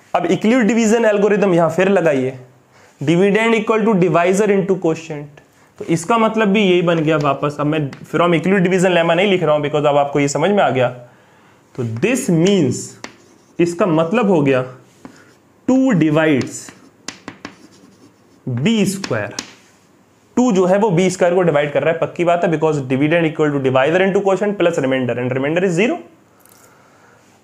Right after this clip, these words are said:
और फिर हमने पढ़ रखा है two prime number है और टू बी स्क्वायर को divide कर रहा है।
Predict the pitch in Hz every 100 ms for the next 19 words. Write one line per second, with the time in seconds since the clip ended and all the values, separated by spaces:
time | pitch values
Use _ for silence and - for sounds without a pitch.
0 | - 180 160 - 214 240 226 226 220 202
1 | 202 202 196 190 202 185 170 175 175 170
2 | 170 170 170 165 196 190 185 - 175 165
3 | 151 135 156 160 147 143 -